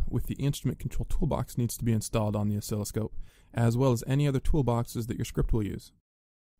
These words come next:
With the new firmware, there is a change to the math setup menu, which adds a drop-down box to load custom-created functions as math waveforms. The question mark icon provides data about what these plugins are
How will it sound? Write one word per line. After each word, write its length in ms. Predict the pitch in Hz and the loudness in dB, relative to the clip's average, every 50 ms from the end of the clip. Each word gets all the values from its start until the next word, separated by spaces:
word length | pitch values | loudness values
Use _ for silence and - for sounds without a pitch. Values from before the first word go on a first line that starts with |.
| _ _ - | _ _ 2
With 180 | 135 135 - | 2 4 4
the 80 | - 131 | 4 4
new 160 | 135 151 156 | 4 4 4
firmware, 540 | 151 - - 170 180 170 139 127 127 131 135 | 4 4 4 4 4 6 4 4 4 4 4
there 160 | 127 120 120 | 4 4 4
is 100 | 120 117 | 2 0
a 60 | 117 | -2
change 320 | - - 147 147 147 139 - | -2 0 2 2 2 2 0
to 100 | - 120 | 0 0
the 60 | 117 | 0
math 300 | 117 117 117 117 117 - | 0 2 0 0 -2 0
setup 320 | - 135 139 143 - - | 0 2 2 2 2 0
menu, 340 | 117 110 98 104 107 120 127 - - | -2 -2 -2 -2 -2 -2 -4 -4 -4
which 180 | 120 - - | -6 -2 -2
adds 200 | 120 117 117 113 | 0 0 0 -2
a 40 | 113 | -2
drop-down 640 | 104 - 120 127 147 - - - - 131 123 120 | -4 -2 0 0 0 -2 -2 -2 0 0 0 2
box 320 | 113 113 110 110 110 - - | 0 0 0 -2 -2 -4 -4
to 140 | - - 113 | -2 0 0
load 200 | 110 107 - - | 0 0 -2 -2
custom-created 760 | - 131 131 - - 143 135 - - - 131 123 127 139 127 | -2 -2 -2 -2 -4 -4 -6 -6 -4 -2 -2 -2 -2 -2 -4
functions 540 | - - 113 107 110 - - 113 113 110 - | -4 -4 -4 -4 -4 -4 -4 -4 -4 -4 -4
as 260 | - 107 107 107 - | -6 -6 -6 -4 -4
math 240 | 127 139 139 131 - | -2 -2 -2 -4 -4
waveforms. 480 | 107 101 - - - 92 101 123 - - - _ _ _ _ _ _ _ - - | -6 -6 -8 -8 -10 -10 -10 -10 -12 -14 -20 _ _ _ _ _ _ _ -8 -6
The 60 | 120 | -2
question 320 | - - 139 - - 143 131 | 2 2 2 2 2 0 0
mark 240 | 120 117 113 - | 2 0 0 -2
icon 360 | 107 104 110 - 127 117 120 - | -4 -6 -4 -2 -2 0 0 0
provides 360 | - 110 110 113 110 104 - | 0 0 0 0 -2 -2 -2
data 280 | - 113 107 110 113 | -4 -4 -4 -4 -4
about 320 | 110 101 104 107 107 - - | -4 -4 -4 -6 -6 -4 -4
what 140 | 113 117 - | -4 -4 -4
these 120 | 120 - | -6 -2
plugins 500 | - - 120 117 113 110 110 107 107 117 | 2 2 2 4 2 0 -4 -4 -4 -4
are 300 | 107 101 104 110 135 | -4 -4 -4 -4 -6